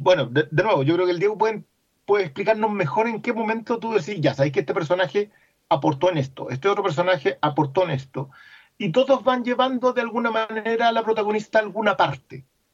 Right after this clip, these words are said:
Pero yo siento que está tan bien escrita que no sabes exactamente definirlo, en el caso de los que somos menos,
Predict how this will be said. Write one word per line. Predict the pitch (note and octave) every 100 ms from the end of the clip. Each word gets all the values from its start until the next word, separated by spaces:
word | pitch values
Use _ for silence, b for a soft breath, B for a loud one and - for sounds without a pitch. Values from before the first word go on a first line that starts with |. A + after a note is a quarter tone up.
| _
Pero | E3+ F3+
yo | A3+
siento | - B3+ B3+
que | G#3+
está | C#3 E3
tan | - C#4+ E4
bien | D#4
escrita | B3+ - A#3+ A#3+
que | G3+
no | G3 G#3
sabes | - - A#3+ B3 B3+ A#3
exactamente | G#3 - - A3+ A3+ A3+ A3 A3+ A3 _ A3+ A3+ -
definirlo, | F3 D#3 E3+ D#3 F3+ G#3 A3+ G3+ G#3 A3+ -
en | C3+
el | B2 B2
caso | C#3+ D3
de | C#3
los | C3+
que |
somos | C#3 D#3 C#3+
menos, | D#3 D#3 D3